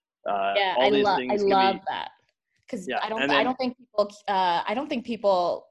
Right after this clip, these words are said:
Speaker 2: think about that enough. And if I'm, whenever I'm taking pictures of something and I'm like, "Wait, let's move this random, you know, garbage can out of the way." <laughs>
Speaker 1: Yeah,
Speaker 2: It feels
Speaker 1: absolutely.
Speaker 2: like it's, yeah, but it's important and it makes a difference and, and people's eyes will go to that. <laughs>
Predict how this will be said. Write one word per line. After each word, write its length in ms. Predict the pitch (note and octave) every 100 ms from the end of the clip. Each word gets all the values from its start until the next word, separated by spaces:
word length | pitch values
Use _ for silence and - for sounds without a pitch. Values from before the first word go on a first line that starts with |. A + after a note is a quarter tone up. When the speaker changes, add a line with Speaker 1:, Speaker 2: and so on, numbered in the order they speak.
| -
Speaker 2:
think 180 | - G4+
about 320 | A#4+ A3 -
that 260 | E3+ E3 -
enough. 360 | F#3+ F#3 F3+
And 220 | - F3+ F#3
if 140 | F#3
I'm, 280 | F#3+ A3 A#3
whenever 400 | G3+ G#3 A3+ C#4
I'm 220 | F#3 A#3+
taking 260 | D4+ G#3 F#3+
pictures 300 | G3 G3 F3
of 40 |
something 300 | F#3 F3+ F3
and 80 | F3
I'm 100 | F3
like, 220 | E3+ E3+
"Wait, 340 | B3+ C#4+ - - - - _
let's 220 | G#3+ A#3+
move 260 | B3+ C4 B3
this 240 | B3 B3+
random, 880 | A3 A3 A3+ B3 B3 A#3 A#3 A3+ C3+ _
you 160 | A3+ A3+
know, 480 | G#3+ G3 F#3+ F#3+ - _ - A#3
garbage 440 | A3+ B3+ C4 A#3+
can 220 | D4 A#3
out 140 | G3+ G3
of 80 |
the 100 | F#3+
way." 380 | F#3 E3+ E3 F#3 G4+ - -
<laughs> 60 | A4 F#5+ C#5
Speaker 1:
Yeah, 160 | C#4 - - - - - -
Speaker 2:
It 140 | C#4+
feels 260 | D4+ D4+ E4
Speaker 1:
absolutely. 60 | D#4+
Speaker 2:
like 180 | C#4+ C4
it's, 240 | B3+ - -
yeah, 380 | C5 D4 G#3+
but 140 | B3 C#4
it's 140 | D4
important 420 | E4+ D#4+ F#4 G4 B3
and 60 |
it 80 | A3
makes 220 | A#3 D4
a 40 | C4
difference 400 | B3+ D4+ B3 A3+
and, 180 | G#3
and 160 | G3 A3
people's 320 | C4+ C4 B3+
eyes 260 | F3 G#3 B3
will 160 | A3+
go 240 | A#3+ G3 C#4
to 140 | D4+
that. 260 | D#3+ D3 -
<laughs> 60 | -